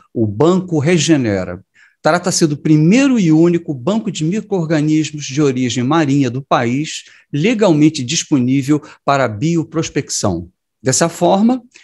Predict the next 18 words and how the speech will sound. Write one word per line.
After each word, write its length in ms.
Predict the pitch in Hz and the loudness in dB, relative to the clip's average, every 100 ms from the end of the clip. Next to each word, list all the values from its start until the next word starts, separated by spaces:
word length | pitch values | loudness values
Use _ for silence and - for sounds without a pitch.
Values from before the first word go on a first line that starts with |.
| - | -4
as 140 | 127 | -2
moléculas 640 | 120 120 131 151 139 123 120 | 2 2 2 0 -2 -6 -2
e 40 | |
micro-organismos 1000 | 117 160 147 135 123 117 113 113 110 107 | -2 -2 -2 -2 0 0 0 -2 -4 -8
com 140 | - 135 | -4 -2
atividades 640 | 123 113 110 113 110 117 | -2 -4 0 0 0 -4
biológicas 800 | 107 208 175 127 127 123 - 120 | -2 0 0 2 0 -2 -2 -4
diferenciadas 1040 | 104 196 196 160 147 139 - 110 107 107 120 | -2 -4 0 2 0 0 -2 0 0 -4 -2
e 40 | |
inovadoras 760 | 110 113 156 127 139 165 170 - - _ | -2 0 -2 -2 0 0 -2 -6 -14 _
são 220 | - 165 | -2 2
rastreadas, 960 | 143 214 214 - 180 123 123 139 202 - _ _ _ | 2 0 -2 -4 0 0 -2 -4 -8 -10 _ _ _
visando 380 | 143 165 208 240 | 0 2 4 2
atender 440 | 233 214 180 180 165 | 0 0 0 0 -2
diferentes 640 | 160 - 156 190 220 190 | -4 -2 0 0 -2 -6
setores 400 | 190 - 151 139 | -6 -4 -4 0
da 60 | 143 | -2
economia. 680 | 151 156 165 127 98 87 | 2 4 4 4 0 -4